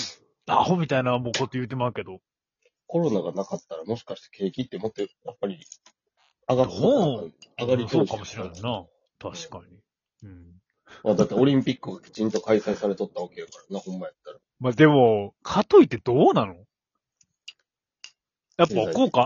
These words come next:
Speaker 1: あ、まあ、外人、外国人が来るのか、いっぱい。
Speaker 2: そう。まあ、俺らは関係ないかもしれん。
Speaker 1: うん、うん、うん、うん、うん。確かに。でももしかしたら、その、え、関係あるかもしれんね、でも。
Speaker 2: なんで？
Speaker 1: 外国人がいっ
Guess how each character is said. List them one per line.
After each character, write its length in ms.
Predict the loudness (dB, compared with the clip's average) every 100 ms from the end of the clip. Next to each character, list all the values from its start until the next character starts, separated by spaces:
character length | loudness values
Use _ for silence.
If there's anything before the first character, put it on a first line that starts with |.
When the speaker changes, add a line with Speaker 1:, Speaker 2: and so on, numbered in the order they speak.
| 8
Speaker 1:
あ、 40 |
ま 100 | 8
あ、 40 |
外 260 | 8 8 8
人、 280 | 6 -2 -2
外 320 | 6 6 6
国 280 | 0 -2 -2
人 180 | -2 -6
が 100 | -6
来 120 | -6
る 80 | -6
の 100 | -8
か、 100 | -14
い 40 |
っ 40 | -16
ぱ 80 | -18
い。 80 | -20 _ _
Speaker 2:
そ 80 | -12
う。 40 | -12 -12 -12
ま 60 | 0
あ、 20 |
俺 160 | 2 4
ら 80 | 2
は 80 |
関 180 | 0 -4
係 140 | -2 -4
な 80 |
い 80 | -6
か 80 | -14
も 80 | -20
し 80 | _
れ 60 |
ん。 20 | _ _ _ _ _
Speaker 1:
う 40 | -14
ん、 20 |
う 40 | -14 -14
ん、 120 | -18 -16
う 40 |
ん、 40 | -20
う 40 | -18 -20
ん、 180 | -20 -20
う 40 |
ん。 200 | -20 -20 _ _ _ _
確 240 | -12 -12 -14
か 140 | -20
に。 160 | _ _ _ _ _ _ _ _ 0
で 80 | 2
も 100 | 4
も 140 | 4
し 80 | 4
か 100 | 2
し 60 |
た 120 | 6 6
ら、 120 | 6
そ 160 | 4
の、 160 | 2 4
え、 160 | 4 0 -4
関 180 | 0 6
係 80 | 6
あ 40 |
る 60 | 6
か 80 | 4
も 60 |
し 80 | -2
れ 80 | -6
ん 60 |
ね、 80 | -4
で 100 | -4
も。 80 | -6 -10 _ _ _ _ _ _ _ _ _ _ _ _ _ -10
Speaker 2:
な 120 | -10
ん 60 |
で？ 120 | -8 0
Speaker 1:
外 240 | 2 4
国 240 | 2 2
人 140 | 0 -2
が 80 |
い 60 |
っ 20 | -6